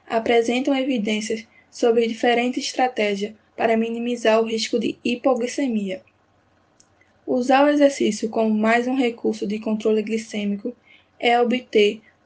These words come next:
outros benefícios como redução de risco vascular, melhora da autoestima,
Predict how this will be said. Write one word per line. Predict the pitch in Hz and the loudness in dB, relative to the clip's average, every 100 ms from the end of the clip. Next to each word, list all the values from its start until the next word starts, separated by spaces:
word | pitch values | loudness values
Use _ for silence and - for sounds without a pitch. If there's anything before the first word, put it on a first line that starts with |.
| _ | _
outros | 247 269 277 285 - | 6 6 2 -6 -8
benefícios | 277 233 240 240 220 214 - | -2 0 0 -2 -2 -2 -6
como | - 233 220 | -6 -4 -4
redução | 214 226 226 240 254 | -4 -2 -2 -2 -4
de | 240 | -2
risco | 240 240 - 226 | -2 -4 -4 -2
vascular, | 226 226 240 226 214 220 - _ _ _ | -2 0 2 2 2 -2 -8 _ _ _
melhora | 226 226 220 220 226 | 0 4 4 4 2
da | 226 | 4
autoestima, | 226 226 226 - - 214 208 214 | 4 2 0 -8 -6 -4 -4 -8